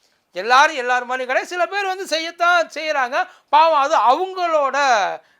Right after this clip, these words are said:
கட்டாயம். அது அவங்கள வந்து நம்மளாம் வந்து தப்பெல்லாம் சொல்லக்கூடாது. அது அவங்களோட சூழ்நிலையை பொறுத்தது. அப்புறம் இந்த மேனிஃபெஸ்டோ பத்தி பேசுறாங்கப்பா.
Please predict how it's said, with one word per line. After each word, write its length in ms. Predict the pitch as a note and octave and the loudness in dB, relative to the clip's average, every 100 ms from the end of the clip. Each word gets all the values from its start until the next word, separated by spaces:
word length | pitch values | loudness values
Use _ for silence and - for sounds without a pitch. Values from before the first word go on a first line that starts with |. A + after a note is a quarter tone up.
| _ | _
கட்டாயம். 600 | B3+ B3 - C4+ B3 G#3+ | -2 -2 0 4 4 4
அது 180 | F#3 A3 | 0 2
அவங்கள 360 | A3 A#3+ C4 C4 | 4 2 2 -2
வந்து 220 | B3 C#4 | -2 -4
நம்மளாம் 380 | C4 A3+ B3 B3 | -6 -4 -4 -4
வந்து 180 | B3 G#3+ | -6 -6
தப்பெல்லாம் 420 | G3 - B3 A#3 | -6 -6 -6 -8
சொல்லக்கூடாது. 420 | A3 G3 F#3 A#3+ G#4+ - _ | -10 -10 -4 -4 -4 -10 _
அது 180 | C4+ D4 | -2 0
அவங்களோட 600 | C#4 G4 G4 F4 D4+ C4+ | 0 -2 -8 -4 -4 -4
சூழ்நிலையை 580 | - F4 E4+ D4 A#3+ | -10 -12 -10 -8 -8
பொறுத்தது. 560 | F#3 F#3+ D#3 C#3 A#2 D3 B2+ G#2 _ _ - | -8 -14 -18 -20 -20 -18 -18 -20 _ _ 2
அப்புறம் 240 | B3+ C4+ | 2 2
இந்த 120 | A#3 A3 | -4 2
மேனிஃபெஸ்டோ 580 | D4 G4+ E4 D#4+ - C4 | 4 2 0 -6 -4 -6
பத்தி 240 | A3 F#3+ A#3+ | -6 -10 -12
பேசுறாங்கப்பா. 840 | G#3+ A3 A3+ A3 F3 D3+ - D3 | -8 -6 -2 0 0 -6 -8 -10